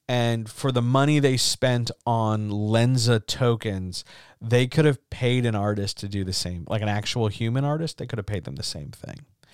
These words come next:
And they should have. Um, it's one thing when it's fun and it's great and we don't, we're not aware of it. Like, when we're a little kid, we don't think about the slave labor that manufactured the shoes you run outside in.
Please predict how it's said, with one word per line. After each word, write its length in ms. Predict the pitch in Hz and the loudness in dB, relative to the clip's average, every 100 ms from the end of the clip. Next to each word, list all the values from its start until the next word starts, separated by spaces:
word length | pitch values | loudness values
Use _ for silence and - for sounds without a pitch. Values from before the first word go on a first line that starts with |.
| - - | -20 0
And 120 | 151 | 4
they 60 | 143 | 6
should 260 | - 113 | 4 2
have. 220 | - - - _ _ _ _ _ _ _ _ _ _ _ | 0 -6 -14 _ _ _ _ _ _ _ _ _ _ _
Um, 540 | 113 107 101 90 80 - _ | -2 0 0 -2 -8 -14 _
it's 160 | 127 123 | -4 0
one 200 | 143 160 | 2 2
thing 220 | 175 160 | 4 4
when 140 | 143 127 | 4 4
it's 180 | 113 | 2
fun 480 | - - 107 113 135 | -4 -2 2 2 2
and 140 | 135 107 | 2 0
it's 120 | - | -2
great 340 | 117 120 139 - | 2 2 2 -2
and 160 | 113 | -2
we 80 | 107 | -2
don't, 300 | 110 113 113 _ - | -2 -2 -4 _ 0
we're 80 | |
not 160 | 117 117 | 4 4
aware 600 | 104 95 101 101 120 135 | 4 2 4 6 6 6
of 200 | 123 143 | 4 4
it. 100 | 143 | 4
Like, 120 | 123 | 4
when 120 | 135 | 6
we're 140 | 135 143 | 8 8
a 60 | |
little 180 | 143 147 | 6 4
kid, 480 | - - 123 131 143 - - - | 2 2 4 2 -2 -14 -18 -2
we 100 | 135 | 2
don't 240 | 127 123 - | 2 2 -4
think 320 | - 127 120 | -2 -2 0
about 500 | 120 120 117 113 - | 0 2 2 0 -4
the 500 | 107 110 101 98 95 | -6 -2 0 0 0
slave 400 | 92 - 127 123 | -2 2 4 4
labor 320 | 117 120 120 | 4 2 4
that 160 | 113 104 | 2 0
manufactured 640 | 107 107 107 120 107 120 | 0 0 2 2 0 -2
the 80 | 104 | -2
shoes 480 | 95 - 113 113 110 | -2 -2 0 0 0
you 80 | 104 | 0
run 180 | 104 104 | 0 0
outside 440 | 101 - 104 117 | 0 0 2 2
in. 180 | 147 | 0